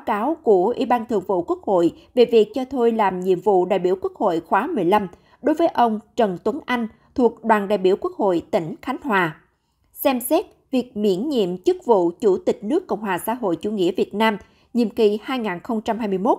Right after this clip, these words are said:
hai nghìn không trăm hai mươi sáu và cho thôi làm nhiệm vụ đại biểu Quốc hội khóa mười lăm đối với ông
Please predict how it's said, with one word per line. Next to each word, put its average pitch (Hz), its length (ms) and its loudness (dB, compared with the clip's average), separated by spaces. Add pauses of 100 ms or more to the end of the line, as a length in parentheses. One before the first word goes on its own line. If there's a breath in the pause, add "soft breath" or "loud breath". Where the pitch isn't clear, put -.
(220 soft breath)
hai 277 160 -4
nghìn 190 160 -6
không 214 200 -6
trăm 208 200 -6
hai 208 120 -6
mươi 196 100 0
sáu 214 320 -2 (280 loud breath)
và 240 120 6
cho 269 200 -2
thôi 254 220 0
làm 214 280 0
nhiệm 185 220 0
vụ 180 400 0
đại 202 160 2
biểu 190 220 4
Quốc 370 200 -4
hội 175 240 0
khóa 202 260 -4
mười 220 140 -2
lăm 208 220 4 (300 soft breath)
đối 285 140 0
với - 100 -2
ông 233 220 0